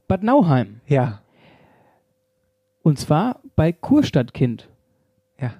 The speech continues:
Speaker 1: Das ist quasi Fußgängerzone links vom Douglas ab. Ein super kleiner, süßer Laden, wo man super schöne, äh, Kindersachen kaufen kann, Baby- und Kindersachen kaufen kann. Und ab,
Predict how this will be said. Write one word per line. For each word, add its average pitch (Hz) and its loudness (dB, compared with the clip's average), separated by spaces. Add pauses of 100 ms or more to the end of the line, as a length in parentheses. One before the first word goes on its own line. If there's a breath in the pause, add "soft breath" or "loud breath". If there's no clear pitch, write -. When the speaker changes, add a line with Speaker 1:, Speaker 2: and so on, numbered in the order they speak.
Speaker 1:
Das 147 -8
ist 175 -6
quasi 170 2
Fußgängerzone 196 0
links 175 0
vom 175 -4
Douglas 175 -2
ab. - -6 (760)
Ein 160 0
super 240 0 (180)
kleiner, 202 0
süßer 175 0
Laden, 151 -2
wo 180 2
man 175 -2
super 190 0
schöne, 165 0
äh, 143 2 (560)
Kindersachen 139 0
kaufen 143 -4
kann, 175 -4
Baby- 190 2
und 147 0
Kindersachen 208 -2
kaufen 202 -2
kann. 202 -2
Und 262 0 (140)
ab, 226 0